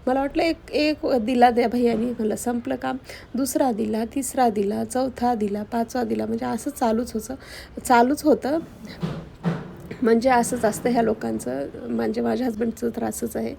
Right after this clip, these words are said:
मागितलं ना कुठल्याही गोष्टीला लिमिट राहत नाही.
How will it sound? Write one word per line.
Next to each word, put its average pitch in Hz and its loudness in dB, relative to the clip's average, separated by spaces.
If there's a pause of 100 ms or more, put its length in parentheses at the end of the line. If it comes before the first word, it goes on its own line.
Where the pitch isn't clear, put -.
(500)
मागितलं 233 2
ना 233 2
कुठल्याही 247 2
गोष्टीला 233 0
लिमिट 233 0
राहत 226 -4
नाही. 233 -2